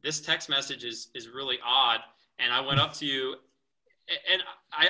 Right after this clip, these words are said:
I should have picked a better time to do this, a-, admittedly. Like, it was, I think you had just finished playing, you were talking to fans, and I was just like, "Hey, Alex, you have a minute?"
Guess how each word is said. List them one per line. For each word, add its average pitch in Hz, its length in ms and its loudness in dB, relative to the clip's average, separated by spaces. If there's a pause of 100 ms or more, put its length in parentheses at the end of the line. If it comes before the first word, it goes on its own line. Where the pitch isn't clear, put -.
I 160 100 6
should 311 240 0
have - 160 -4
picked 175 180 -4
a 156 60 -4
better 147 240 2
time 147 260 2
to 127 80 -10
do 123 220 -8
this, 143 420 -4
a-, - 260 -10
admittedly. 156 680 -2
Like, 120 180 -6
it 147 80 -10
was, 127 300 -10 (420)
I 147 60 -2
think 226 180 -4
you 226 100 -2
had 156 120 2
just 180 220 -2
finished 165 280 -2
playing, 143 460 4
you 127 80 -8
were 127 80 -6
talking 147 340 -4
to 127 80 -12
fans, 127 500 0
and 120 100 -8
I 123 40 -2
was 120 160 -10
just - 160 -10
like, 117 200 -6
"Hey, 170 120 -2
Alex, 165 360 -4
you 117 80 -10
have 139 160 -2
a 151 60 -8
minute?" 180 360 0